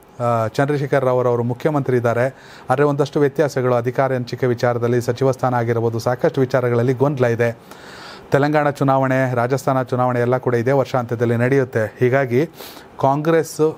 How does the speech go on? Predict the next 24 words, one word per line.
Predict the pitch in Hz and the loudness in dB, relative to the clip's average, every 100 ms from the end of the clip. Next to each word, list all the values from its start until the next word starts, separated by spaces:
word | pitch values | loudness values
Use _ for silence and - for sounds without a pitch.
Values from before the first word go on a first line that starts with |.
| - | -2
ಹೊಸ | 123 120 | -2 0
ಅಲೆಯನ್ನು | 139 123 123 127 131 | 0 2 2 0 -2
ಸೃಷ್ಟಿಸ್ತಾ | 135 156 143 131 - 120 | -2 -2 0 -2 0 -2
ಇದೆ. | 113 117 113 - - - - | 0 -2 -2 -10 -20 -14 -4
ಹೀಗಾಗಿ | 117 127 127 | 0 2 0
ಸುಮಾರು | 127 127 127 | 0 2 2
ಮೂವತ್ತೈದು | 120 131 139 135 135 123 120 117 | 2 2 2 2 0 2 2 0
ಜನ | 110 117 123 117 101 - - - - | 0 0 0 -2 -6 -18 -20 -14 -2
ಮುಖಂಡರುಗಳು | 113 123 156 151 139 127 131 | 0 2 2 2 2 2 0
ಕಾಂಗ್ರೆಸ್ | 131 120 127 127 | 0 -2 0 -2
ಪಕ್ಷವನ್ನು | 127 - 127 123 | -4 -2 -2 0
ಸೇರೋಕ್ಕೆ | 123 120 123 117 | 0 0 0 0
ಸಜ್ಜಾಗಿದ್ದಾರೆ. | 123 113 127 120 117 123 | -2 0 0 0 0 0
ಖಮ್ಮಂನಲ್ಲಿ | 123 120 127 123 120 120 | 0 0 0 0 0 2
ನಡೆಯುವಂಥ | 117 120 120 | 2 2 0
ಸಮಾವೇಶದಲ್ಲಿ | 117 120 120 120 123 117 120 143 - - - - | -2 0 2 0 0 0 0 0 -4 -20 -20 -4
ಚುನಾವಣೆ | - 135 139 139 | 0 2 2 0
ಹೊಸ್ತಿಲಲ್ಲಿ | 120 131 - 147 135 131 | 0 -2 0 0 2 2
ಇದು | 131 | 2
ಒಂದು | 127 127 | 0 0
ರೀತಿ, | 123 143 135 131 - - - - - 120 | 0 2 0 -2 -16 -20 -20 -20 -6 -2
ಆ, | 117 113 | 0 0
ದೊಡ್ಡ | 113 139 | 0 2
ಹಿನ್ನಡೆ | 151 104 160 156 120 113 - - | 0 0 0 2 0 -2 -6 -20